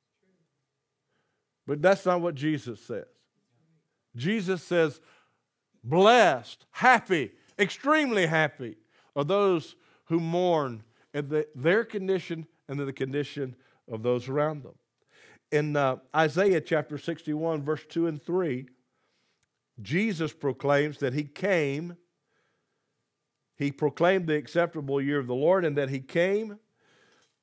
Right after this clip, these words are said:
for this particular reason, to comfort all who mourn, to console those who mourn in Zion. Why did Jesus come? To comfort us who mourn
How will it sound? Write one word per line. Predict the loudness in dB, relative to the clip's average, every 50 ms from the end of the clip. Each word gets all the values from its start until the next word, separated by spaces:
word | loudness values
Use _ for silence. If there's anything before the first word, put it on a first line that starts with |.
| _ _ _ _ _ _ _ _ _ _ _ _ _ _ _ _ _ _ _ _ _ _ _ _ _ _ -20 _ _
for | _ -6 -2 0
this | 0 0 0
particular | -4 -10 -6 -2 -2 -2 0 0 0 0 0
reason, | 0 0 -2 -2 -4 -6 -10 -14 -16 _ _ _ _ _ _ _ _ _ _ _ _ _ _ _ _ _ _ _ _ _ -20 _ _ _ _ -6
to | -6 -6
comfort | -2 2 2 2 2 2 0 -2 0 2
all | 4 4 4 4 4
who | 2 0 -2
mourn, | 0 0 0 0 0 -2 -4 -8 -12 _ _ _ _ _ _ _ _ _ _ _ _ _ _ _ _ _ _
to | -4 -4 -2
console | 0 -2 -2 -2 -2 0 2 4 6 6 6 6 4 2 0 -2 -6 -12 _ _ 0
those | 4 4 6 6 4 2 0 0
who | 0 0
mourn | 0 0 0 0 0 0
in | -2 -2 0
Zion. | 2 4 4 4 2 0 -2 -6 -12 _ _ _
Why | 2 4 4 4
did | 4 2 -2
Jesus | -2 -4 -4 -4 -6 -8 -8
come? | -2 2 4 6 6 4 2 -2 -8 _ _ _ _ _ _ -12
To | -12 -10
comfort | -6 -2 0 0 0 0 -4 -8 -8 -8 -8 -10 _ _ _ _ _ _ _
us | 2 2 2 2 0
who | -6 -10 -8
mourn | -6 -4 -2 -2 -2 -2 -4 -6